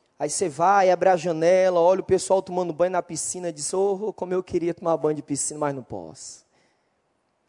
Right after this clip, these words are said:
Aí você vai n-, na cozinha, toma água, dá um beijo na esposa, tira uma brincadeira com o filho e a sua cabeça fica, e você fica, "Deus, e agora?"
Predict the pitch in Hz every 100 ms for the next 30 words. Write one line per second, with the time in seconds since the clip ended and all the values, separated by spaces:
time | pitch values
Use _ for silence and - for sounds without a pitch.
0 | _ _ _ _ _ _ 143 175 - 202
1 | - - 196 226 226 190 - - 156 185
2 | 196 214 147 202 214 226 226 185 175 196
3 | 202 196 196 202 196 _ _ _ _ _
4 | _ _ _ _ - 175 202 190 214 185
5 | 196 175 - 190 202 208 202 185 190 180
6 | _ _ _ _ - 202 190 208 214 190
7 | 202 202 190 170 - 196 208 208 196 -
8 | 214 208 202 170 196 - - - 190 202
9 | 196 - _ _ _ _ _ _ _ _
10 | _ _ _ _ - 175 220 226 208 220
11 | 226 175 139 220 180 202 269 226 151 -